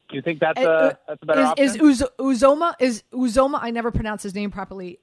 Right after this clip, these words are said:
Speaker 2: Is Uzomah available, the tight end for Cincinnati?
Speaker 1: Oh, uh, let me check. I will, I'll look into that.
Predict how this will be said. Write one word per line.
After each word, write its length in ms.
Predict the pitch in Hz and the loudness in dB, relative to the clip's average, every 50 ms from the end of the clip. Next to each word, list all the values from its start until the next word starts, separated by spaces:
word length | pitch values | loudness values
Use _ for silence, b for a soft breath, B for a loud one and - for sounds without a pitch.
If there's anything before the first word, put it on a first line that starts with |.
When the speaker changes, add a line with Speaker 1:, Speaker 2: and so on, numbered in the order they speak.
| _ | _
Speaker 2:
Is 260 | - 214 208 202 - | -4 -2 -2 -2 -4
Uzomah 640 | - - 240 226 208 175 226 247 254 262 285 302 339 - _ - | -8 -4 -2 -2 0 2 2 2 2 2 0 -2 -2 -6 _ -4
available, 520 | 240 247 254 269 277 285 277 254 294 294 | -4 -2 -2 -2 -2 -2 -2 -4 -4 -8
the 100 | 277 240 | -8 -8
tight 220 | 233 - 240 233 233 | -10 -8 -6 -4 -2
end 160 | 247 254 240 | -2 -4 -4
for 80 | - 254 | -6 -8
Cincinnati? 600 | - 254 247 226 240 233 233 247 247 285 330 359 _ _ _ _ _ _ _ _ _ _ _ _ _ _ _ _ _ _ _ _ _ _ _ - | -8 -8 -8 -6 -6 -6 -6 -8 -8 -10 -12 -16 _ _ _ _ _ _ _ _ _ _ _ _ _ _ _ _ _ _ _ _ _ _ _ 0
Speaker 1:
Oh, 320 | 208 240 240 190 139 117 _ _ _ _ - 131 | 0 2 2 0 -2 -6 _ _ _ _ -18 -12
uh, 100 | 143 170 | -10 -6
let 180 | 175 175 180 185 | -4 -4 -4 -4
me 80 | 190 180 | -4 -8
check. 280 | - - 202 151 - - | -6 -4 -4 -4 -4 -4
I 100 | 147 156 | -2 -2
will, 280 | 156 165 165 160 160 165 | 0 0 0 0 0 -2
I'll 180 | 143 160 170 165 | 0 0 0 0
look 160 | 170 160 185 | 0 0 -2
into 160 | 185 170 156 | -4 -4 -4
that. 200 | 135 117 117 - | -4 -4 -6 -8